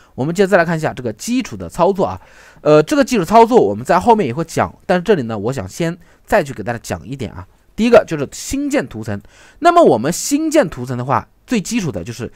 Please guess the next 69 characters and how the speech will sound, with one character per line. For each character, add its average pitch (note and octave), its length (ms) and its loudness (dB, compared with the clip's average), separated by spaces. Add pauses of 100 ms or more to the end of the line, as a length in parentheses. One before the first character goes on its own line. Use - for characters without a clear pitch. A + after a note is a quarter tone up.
(140)
新 C4 340 -6
建 A#3+ 160 -2
空 C#4 240 -8
白 C3 100 -4
图 G#2+ 140 -12
层， G#2 180 -10
在 F#3+ 200 0
这 - 160 -4
个 F#3+ 80 0
地 C#3+ 80 0
方 A#2+ 160 -6 (180)
它 B2 80 -8
有 A2 40 -4
个 A2+ 40 -4
加 D#3 220 2
号， E3 120 2 (400)
点 A2 120 -2
一 - 20 0
下 - 180 -4 (220)
就 E3 100 -8
是 D#3+ 60 -6
新 F3 180 -6
建 F3 140 -4
空 F3 100 -8
白 B2+ 120 -2
图 A2+ 100 -12
层， F#2+ 180 -10 (140)
看 - 100 -16
到 A2 60 -8
没 F#2+ 80 -8
有？ F2 60 -14 (180)
那 G#2+ 180 -10 (220)
这 A3 120 0
里 E3 40 2
呢， C3 140 -2
我 G#2+ 100 -6
就 C3 100 -8
有 A2 60 -4
个 A2 80 -8
新 E3 180 -10
建 E3 140 -6
的 A#2 60 -12
空 - 160 -12
白 A2+ 100 -6
图 G#2+ 100 -14
层。 G2+ 140 -10 (380)
这 E4+ 100 2
个 D4 80 8
空 D#4 240 2
白 E3 100 4
图 D#3 140 -6
层 D3 100 -2
它 D#3+ 140 0
有 A2+ 60 -2
什 A#2 100 -10
么 B2+ 60 -10
作 A3+ 200 0
用 D3+ 140 2
啊？ F2 140 -8 (160)
那 - 100 -2
么 A3+ 100 2
我 A#2+ 140 2
们 F#2+ 100 -10
可 C3 120 -6
以 - 20 -2
选 G2 260 -6
中 C3+ 140 -8
图 A2+ 100 -14
层 G2 200 -10